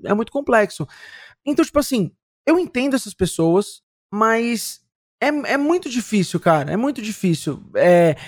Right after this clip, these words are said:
ter uma leitura disso. Eu acho que é um caminho válido você seguir, mas ao mesmo tempo eu fico pensando que tá todo mundo fazendo a mesma coisa, então por que que vão te assistir? Ah, você tá fazendo diferente? Ah, entendi. Então você tá jogando e fazendo uma coisa a mais, entregando algum outro conteúdo,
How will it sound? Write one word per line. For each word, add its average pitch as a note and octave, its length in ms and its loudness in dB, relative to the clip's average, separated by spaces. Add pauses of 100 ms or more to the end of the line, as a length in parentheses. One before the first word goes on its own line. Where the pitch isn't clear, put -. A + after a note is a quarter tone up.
(160)
ter A#3 80 4
uma A#3 140 2
leitura G#3+ 340 4
disso. F3 320 0
Eu G3+ 80 8
acho C4+ 220 0
que - 280 -8 (220)
é B3 120 4
um F#4+ 160 2
caminho B3 420 2
válido F3 480 4
você E3 220 -2
seguir, D#3+ 460 -2 (180)
mas G#3+ 220 2
ao B3 60 4
mesmo B3+ 220 -2
tempo C4 200 -4
eu - 40 -6
fico - 160 -20
pensando B3+ 300 -4
que - 100 -16
tá C#4 140 2
todo F4+ 300 2
mundo E4+ 220 -2
fazendo D4 280 0
a D#4 60 0
mesma D#4 260 -2
coisa, C#4+ 340 2
então C4 140 -6
por C#4+ 120 -10
que C#4+ 100 -8
que D#4 100 -6
vão C#4 140 -4
te - 100 -6
assistir? A3+ 580 -2 (400)
Ah, B3 220 2
você - 60 -6
tá A3 80 4
fazendo F#3+ 260 0
diferente? F3 600 2
Ah, D#3+ 140 0
entendi. G#3 380 -2
Então D#3 240 -2
você E3 200 -4
tá F#3 220 4 (240)
jogando F3+ 600 2
e C#4+ 140 6
fazendo C4 380 0
uma C4 160 0
coisa A#3+ 260 4
a - 20 -2
mais, G3+ 380 2
entregando F3+ 480 0
algum A3 140 0
outro A3 220 2
conteúdo, F#3 600 0